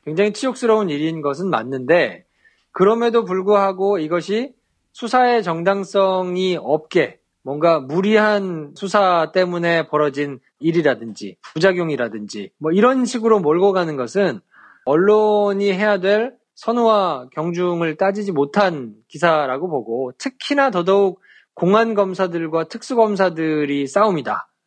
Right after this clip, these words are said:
공안 검사들이 수사를 해야 될 것을 특수 검사들이 자리를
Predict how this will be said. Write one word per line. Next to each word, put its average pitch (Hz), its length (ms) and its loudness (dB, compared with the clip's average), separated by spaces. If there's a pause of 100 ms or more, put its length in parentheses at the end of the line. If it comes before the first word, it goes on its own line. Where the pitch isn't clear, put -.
(140)
공안 180 300 2
검사들이 156 600 2
수사를 180 640 0
해야 208 260 2
될 165 180 -4
것을 185 380 -4 (320)
특수 226 240 -10
검사들이 160 680 0
자리를 131 720 -2